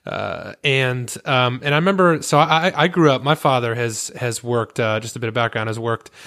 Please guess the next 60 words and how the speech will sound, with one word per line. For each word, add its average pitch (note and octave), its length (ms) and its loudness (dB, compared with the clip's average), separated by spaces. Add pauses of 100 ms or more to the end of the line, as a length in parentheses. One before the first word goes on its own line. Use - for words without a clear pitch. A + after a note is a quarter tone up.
(200)
had D#3 160 0
his C#3+ 140 2
own, C3 360 0 (120)
uh, B2 140 -4
sort A#2+ 260 0
of, A2+ 180 -2
uh, A2+ 400 2
automotive A#2 460 0
shop A2 400 0
since - 320 -8 (120)
the B2 120 0
year C#3+ 160 6
I C3 60 4
was B2 120 0
born A2+ 300 0
is G#2 80 -4
when A2 100 -2
it G#2+ 80 0
opened. - 360 -6 (260)
But A#2+ 100 0
he B2 40 6
was C3 100 6
always D3+ 180 6
a B2+ 60 2
big B2+ 180 2
car A#2+ 220 2
guy A2+ 160 2
before G#2 300 -4
that, G2 280 -10 (220)
American B2+ 420 2
cars. - 460 -8
Uh, G#2+ 260 -6
very, A#2+ 420 2
you B2 80 0
know, G#2+ 200 -2
is A#2 440 -12
one A#2 140 0
of A#2 60 2
those A2+ 120 0
guys A2 440 0 (380)
that, A2 300 -2
um, G#2 460 0
has A#2 140 0
always B2 180 4
bought A2+ 220 2
American A2+ 380 -2
cars. A#2 440 0 (400)
And, A2+ 420 -2
um, A2 380 -2 (720)
you D#3 80 -8
know, D3 120 2
one D3+ 120 4
thing D#3 140 0
he D3 120 2
always D3 260 2
used B2+ 120 -8
to - 60 -8
say F3+ 240 0
was C3 180 2
that, B2 240 0